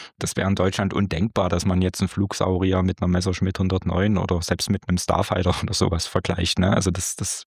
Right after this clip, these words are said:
findet da nicht statt und da sieht man einfach, also wie tief die Spitfire da eingestiegen ist. Es gibt Spitfire-Bier und so weiter und so fort. Und der Spitfire-Mythos rührt nicht aus dem Flugzeug hauptsächlich, sondern erstmal hauptsächlich aus ihrer Rolle während der Luftschlacht um England.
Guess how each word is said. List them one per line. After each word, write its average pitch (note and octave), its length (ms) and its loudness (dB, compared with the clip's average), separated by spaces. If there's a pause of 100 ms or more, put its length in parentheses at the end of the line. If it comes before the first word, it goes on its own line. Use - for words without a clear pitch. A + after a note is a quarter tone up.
findet G2 340 -2
da F#2 140 0
nicht F#2 180 0
statt - 260 -2
und F#2+ 80 0
da F2+ 120 0
sieht F#2 180 -2
man F#2+ 160 0
einfach, F#2+ 360 0
also F#2 280 0
wie F#2+ 100 2
tief G2+ 320 0 (800)
die G#2+ 160 -2
Spitfire G2 480 0
da F#2+ 140 2
eingestiegen G2+ 580 0
ist. G2 100 -4
Es F#2 160 -4
gibt - 160 -6
Spitfire-Bier G2 920 0
und F2+ 180 0
so F#2 140 0
weiter F#2 260 2
und F#2 140 2
so F2+ 80 -2
fort. - 240 0
Und F2+ 160 -2 (240)
der F2+ 120 0
Spitfire-Mythos G2 1000 0
rührt G2 220 2
nicht G2+ 220 0
aus F#2+ 160 0
dem F#2+ 160 0
Flugzeug A2 680 -2
hauptsächlich, G#2 560 -2
sondern F#2+ 360 2
erstmal F2+ 380 0
hauptsächlich - 420 -2
aus - 240 0
ihrer F#2 240 0
Rolle F#2 400 0
während F2+ 260 2
der F2 80 0
Luftschlacht E2+ 480 -6
um D#2+ 100 -4
England. F2 440 0